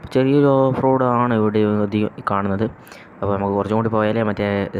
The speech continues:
സ്ഥലത്തെത്തും. നമുക്ക് ചെറിയൊരു കടയുണ്ട്, ആടെയാണ് വണ്ടികൾ നിർത്തുന്നത്. അപ്പോ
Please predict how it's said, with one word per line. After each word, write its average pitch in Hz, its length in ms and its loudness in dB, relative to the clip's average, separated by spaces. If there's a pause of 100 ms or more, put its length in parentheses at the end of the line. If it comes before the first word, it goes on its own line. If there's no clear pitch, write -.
സ്ഥലത്തെത്തും. 98 460 -4
നമുക്ക് 98 260 -2
ചെറിയൊരു 98 260 -2 (200)
കടയുണ്ട്, 98 360 -2 (120)
ആടെയാണ് 95 320 -2 (220)
വണ്ടികൾ 95 320 0 (120)
നിർത്തുന്നത്. 95 380 -4 (580)
അപ്പോ 110 460 2